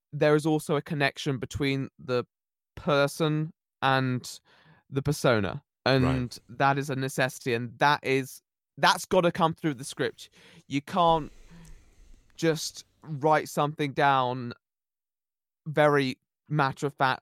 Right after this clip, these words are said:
Speaker 1: very stoic, and have yourself expect to read it out because you've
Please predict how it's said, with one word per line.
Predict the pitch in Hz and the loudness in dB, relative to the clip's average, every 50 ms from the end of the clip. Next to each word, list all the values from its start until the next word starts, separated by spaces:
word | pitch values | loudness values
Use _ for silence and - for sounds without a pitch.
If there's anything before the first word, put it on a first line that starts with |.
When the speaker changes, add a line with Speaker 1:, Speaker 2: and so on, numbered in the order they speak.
| _ _ - | _ _ -16
Speaker 1:
very | 139 135 139 135 135 131 131 135 | -6 -2 0 0 0 0 -2 -4
stoic, | 139 - - - - 151 139 123 127 123 - _ - _ 165 165 - - _ _ - | -8 -10 -8 0 2 4 4 4 2 0 -2 _ -18 _ -20 -20 -20 -20 _ _ -2
and | 135 139 135 131 131 131 135 - - _ - - | 0 0 0 0 -2 -6 -8 -10 -14 _ -16 -12
have | - 165 143 139 139 135 135 131 135 - _ _ _ _ _ _ - | -8 -4 -2 -2 -2 -2 -4 -6 -10 -16 _ _ _ _ _ _ -8
yourself | 143 135 - - - 160 143 135 143 - | -8 -8 -6 -2 2 2 2 2 2 -4
expect | 131 - - - - 160 147 - _ - - | -10 -12 -8 -2 0 0 0 0 _ -12 -2
to | - 147 139 131 117 - - 180 175 160 _ - | 0 2 2 2 2 -2 -8 -18 -18 -18 _ -14
read | 131 135 131 147 160 156 147 | -10 -2 2 4 4 4 4
it | 151 - - | 2 -2 -2
out | 143 131 123 120 110 - - - - _ _ 170 170 165 160 _ _ _ _ _ _ _ _ - | -2 0 0 0 -2 -6 -10 -18 -18 _ _ -20 -20 -20 -20 _ _ _ _ _ _ _ _ -6
because | 165 160 147 160 147 143 135 | -6 -4 0 0 0 0 0
you've | 139 143 143 143 | -2 -4 -4 -4